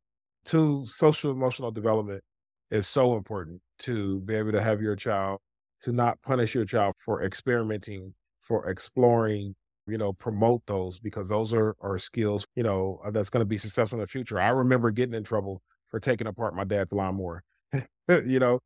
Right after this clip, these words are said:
but a tinker, a person that tinkers with technology, I mean,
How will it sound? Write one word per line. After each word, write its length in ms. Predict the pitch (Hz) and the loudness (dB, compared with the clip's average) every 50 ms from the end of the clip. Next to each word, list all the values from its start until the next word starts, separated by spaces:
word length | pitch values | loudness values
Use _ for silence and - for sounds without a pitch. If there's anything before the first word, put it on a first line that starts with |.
| _ _ _ _ | _ _ _ _
but 160 | - 131 135 131 | 2 2 4 4
a 60 | 120 | 2
tinker, 420 | 110 - 147 139 139 - 151 156 | 2 2 0 2 2 0 -2 -2
a 80 | 113 110 | -2 -4
person 300 | - 139 139 135 - 151 | -4 -6 -6 -6 -4 -4
that 140 | 127 113 101 | -6 -4 -4
tinkers 460 | - 139 131 131 135 143 147 151 131 | -4 -6 -4 -4 -4 -4 -4 -4 -4
with 140 | 113 113 110 | -6 -6 -4
technology, 480 | 120 113 104 117 110 110 120 120 127 127 | -4 -4 -4 -4 -4 -4 -4 -4 -4 -6
I 40 | |
mean, 220 | 117 113 110 104 | -6 -6 -8 -8